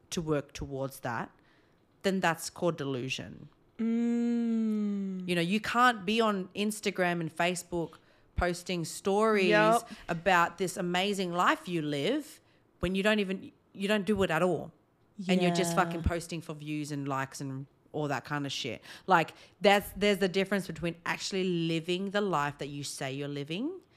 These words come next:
Speaker 1: than there is just fucking posting a pretty photo.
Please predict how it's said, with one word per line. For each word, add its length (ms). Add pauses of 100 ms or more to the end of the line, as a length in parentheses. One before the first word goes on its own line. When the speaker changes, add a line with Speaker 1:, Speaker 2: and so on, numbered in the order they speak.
(760)
Speaker 1:
than 340
there 200
is 220
just 300
fucking 320
posting 440
a 60
pretty 280
photo. 600